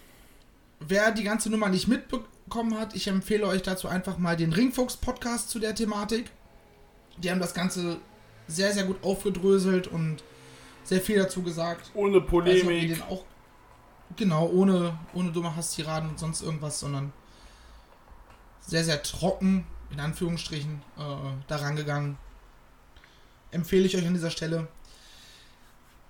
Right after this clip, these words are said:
Speaker 1: Und wie gesagt, deswegen ist Teil zwei heute, ähm, Teil eins. Und nächste, die nächste Folge hiervon wird dann eine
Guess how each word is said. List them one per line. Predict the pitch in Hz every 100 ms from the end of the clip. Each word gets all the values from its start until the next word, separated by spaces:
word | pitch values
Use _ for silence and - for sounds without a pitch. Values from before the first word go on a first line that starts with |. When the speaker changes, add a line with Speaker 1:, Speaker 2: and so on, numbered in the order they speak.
| -
Speaker 1:
Und | - 254 254
wie | 269
gesagt, | 214 151 240
deswegen | 247 262 254 254
ist | 214 208 - -
Teil | - 202 196
zwei | - 185 175 262 269 190
heute, | 196 214 214 220 208 -
ähm, | 185 180 175 170 170 165 - - - -
Teil | - 208 208
eins. | 190 160 185 247 - - - - - - -
Und | 175 180 - -
nächste, | 202 233 226 220 214 - - -
die | 180
nächste | 233 320 269
Folge | 202 202 190
hiervon | 208 214 214 214 196 170
wird | 190 190
dann | 180 180 175 170 - - - - - - -
eine | 156 170 165 156